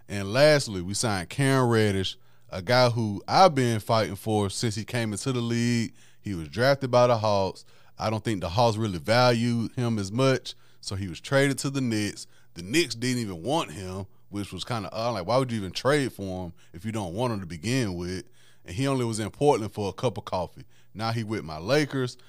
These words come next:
and I feel like he's gonna be a great, great asset for our team on both the defensive side and offensive side. He's the guy I'll be looking to the whole season in terms of players who to come up from the bottom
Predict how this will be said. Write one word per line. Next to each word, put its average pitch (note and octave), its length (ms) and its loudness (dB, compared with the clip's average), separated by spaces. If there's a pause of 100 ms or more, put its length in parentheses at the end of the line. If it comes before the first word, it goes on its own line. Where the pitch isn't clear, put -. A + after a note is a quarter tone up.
(120)
and - 120 -2
I D#3 60 6
feel D#3 180 0
like B2+ 120 6
he's C3 120 0
gonna A#2 200 -2
be G2 160 -4
a D#2 100 -6
great, A#2 320 0
great G#2+ 240 -4
asset F2+ 480 -8 (180)
for G2+ 280 -2
our F#2+ 100 0
team F#2+ 420 -8 (180)
on F#2 180 -8
both F#2+ 180 -2
the - 80 -16
defensive B2+ 480 -2
side G#2 340 2
and G2 140 -6
offensive D#2 460 -8
side. A1+ 380 -12 (340)
He's D#3 240 2
the C3+ 80 -2
guy A#2+ 320 2
I'll A#2 220 2
be G#2+ 160 -8
looking G#2 360 -8
to F2+ 360 -8 (360)
the E2 100 -6
whole G#2 340 -4
season F2+ 520 -8
in F#2+ 140 -10
terms G#2+ 380 -6
of F#2 260 -8 (500)
players B2 460 -2
who A2 140 -8
to D#2 100 -16
come B2 320 -2
up B2 240 2
from G#2+ 580 -2
the E2 100 -10
bottom F#2+ 580 2